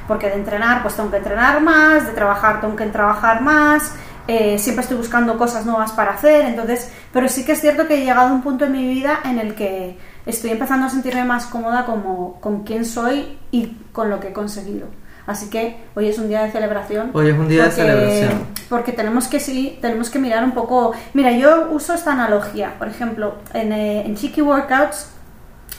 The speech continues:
Speaker 1: yo uso una cosa que se llama el método del uno por ciento, que es, podría decir, yo lo he creado, no es nada, es,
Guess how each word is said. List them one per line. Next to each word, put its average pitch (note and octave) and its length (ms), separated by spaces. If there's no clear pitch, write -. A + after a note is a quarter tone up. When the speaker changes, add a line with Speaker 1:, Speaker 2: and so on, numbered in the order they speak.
Speaker 1:
yo G3+ 160
uso A3 160
una A3 120
cosa A#3 140
que A3+ 60
se A3+ 60
llama G#3+ 140
el G3 80
método G3+ 340
del G3+ 160
uno G#3 180
por G#3+ 120
ciento, C#4 320
que - 100
es, - 280
podría A#3 300
decir, A#3 360
yo A#3+ 200
lo C#4+ 100
he C#4+ 60
creado, G#3+ 500
no G#3+ 240
es G#3 160
nada, G3 400
es, - 320